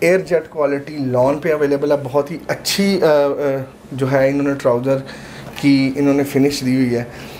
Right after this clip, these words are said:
अब आइए इसके दुपट्टे की तरफ। ज़बरदस्त, ज़बरदस्त। इसकी दुपट्टे की अगर मैं feel की आपको बात बताऊँ इसकी दुपट्टे की feel बहुत ही luxury है, बहुत ही अच्छी है।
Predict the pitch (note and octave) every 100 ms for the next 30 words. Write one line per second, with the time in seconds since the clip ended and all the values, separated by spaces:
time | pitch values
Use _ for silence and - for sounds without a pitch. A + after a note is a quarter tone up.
0 | - - F3+ F3+ F#3 G3 F#3 G#3 F3+ D#3+
1 | C#3 - C#3+ A#2+ A#2 A2 G#2 - - -
2 | - - - C3 D3 C#3+ C3 A2+ G#2+ G#2
3 | - A2 G#2+ G2+ - - - - - -
4 | - - - F#3 - G#3 E3+ D3+ C#3+ F#3+
5 | F#3 G3 F#3 F#3+ F#3 - - F3+ G3+ F3+
6 | F#3 C#3+ C3+ D3 C3 A2 A2 A2 G#2 G2+
7 | - - - - - - - - E3 D#3
8 | D3 E3 E3+ E3 E3+ E3 C#3 B2+ - D3+
9 | F3+ F#3 D#3+ C#3+ D#3 E3 D#3+ D3+ C3 A#2
10 | C#3+ D3 D#3 C#3+ - E3+ D3+ C#3+